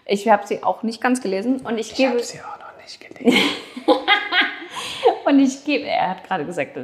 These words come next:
Speaker 1: gestanden, dass er sie noch nicht gelesen hat.
Speaker 2: Ich hab
Speaker 1: Also.
Speaker 2: nichts gesagt, das schneiden wir alles raus.
Speaker 1: <laughs> Und tatsächlich habe ich im Buch, in den Büchern oft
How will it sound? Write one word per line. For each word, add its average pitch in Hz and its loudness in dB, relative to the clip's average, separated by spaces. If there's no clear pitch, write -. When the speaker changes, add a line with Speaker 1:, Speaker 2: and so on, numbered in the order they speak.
Speaker 1:
gestanden, 185 -2
dass 160 -8
er - -4
sie 165 -14
noch 156 -14
nicht 156 -18
gelesen - -10
hat. - -4
Speaker 2:
Ich - -2
hab 117 0
Speaker 1:
Also. - 2
Speaker 2:
nichts - 0
gesagt, 104 -4
das 117 -8
schneiden 117 -2
wir 95 0
alles 135 -4
raus. 90 -14
Speaker 1:
<laughs> - -14
Und 277 4
tatsächlich 277 -2
habe 247 2
ich - -6
im 320 2
Buch, 285 4
in 320 2
den 339 -2
Büchern 294 2
oft - 4